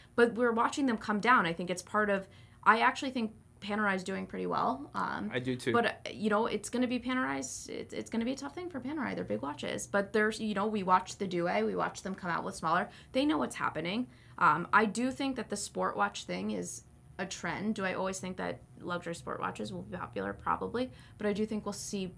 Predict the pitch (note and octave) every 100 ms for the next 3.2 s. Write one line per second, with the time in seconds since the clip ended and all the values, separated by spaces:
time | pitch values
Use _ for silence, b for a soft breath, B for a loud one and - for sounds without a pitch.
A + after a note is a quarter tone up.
0 | - - F#3+ F#3+ G3 F3 E3 E3+ E3+ E3+
1 | E3 E3+ F3+ F3 F#3+ E3 E3 E3+ D#3 -
2 | D#3+ D3+ D#2 E2 D3 D3 - - - -
3 | -